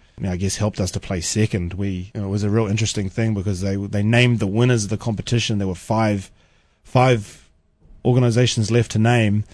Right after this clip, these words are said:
and we were, you know, the, the top four would have won, won a hundred thousand dollars, and they named us as, as fifth. So we were in the second tier. It was very, we were tantalizingly close to, to winning a lot more money, but the, the experience,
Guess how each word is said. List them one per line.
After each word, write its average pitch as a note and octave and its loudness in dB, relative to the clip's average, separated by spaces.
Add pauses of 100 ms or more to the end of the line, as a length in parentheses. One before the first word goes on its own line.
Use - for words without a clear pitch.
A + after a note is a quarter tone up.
(280)
and G#2+ 0
we B2 4
were, A2+ 4
you A2+ 0
know, G#2+ 0
the, G#2 0
the A2 -2
top - 0
four C3 2
would A#2 4
have A2 -2
won, A#2+ 2
won A2+ 2
a G#2 2
hundred A2 2
thousand A2 2
dollars, A2+ 4
and G#2+ 2
they G#2 2
named G#2 0
us G2+ -4
as, - -12 (120)
as G2+ -4
fifth. A2 -4
So F#2+ -6 (300)
we C3+ 6
were C#3+ 8
in C3 4
the A#2+ 4
second A2+ 0
tier. A#2+ 4
It G2+ -2
was G2+ -2
very, A#2 2 (380)
we D3 6
were C#3+ 6
tantalizingly C#3+ 4
close C#3 2
to, A2+ 0 (120)
to C3 -2
winning C3 4
a B2+ 4
lot C3+ 4
more B2+ -2
money, B2+ 0
but A2 -2 (520)
the, A#2+ 0
the B2+ 2
experience, C3+ 4